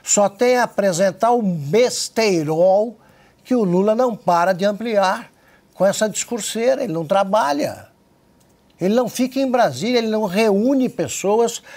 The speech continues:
para saber o que fazer. Aliás, não tem quem reunir. Também. Quando o Haddad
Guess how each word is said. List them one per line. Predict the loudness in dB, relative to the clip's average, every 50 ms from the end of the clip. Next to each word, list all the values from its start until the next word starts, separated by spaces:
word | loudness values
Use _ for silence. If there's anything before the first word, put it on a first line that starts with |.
| -20 -6 -2
para | 0 0 0
saber | 0 0 0 0 0 0 0 0 0
o | 0 -2
que | -4 -4
fazer. | -2 0 0 0 0 0 0 0 0 0 -2 -8 _ _ _ _ _ _ _ _ _ _ _ _ 0
Aliás, | 0 0 2 2
não | 0 0 0
tem | 0 0 0 0 0
quem | 0 2 2
reunir. | 4 4 2 2 0 0 -2 -2 -2 -4 -6 -8 -10 -16 _ _ _ _ _ _ _ _ _ _ _ _ _ _ _ _ _ _ _ _ _ _ _ _ _ _
Também. | 0 0 0 0 0 0 0 0 0 -2 -4 -8 -10 -14 -20 _ _ _ _ _ _ _ _ _ _ _ _ _ _ _ _ _ _ _ _
Quando | -2 0 0 2 2
o | 0
Haddad | 0 0 -2 0 0 0 -2 -4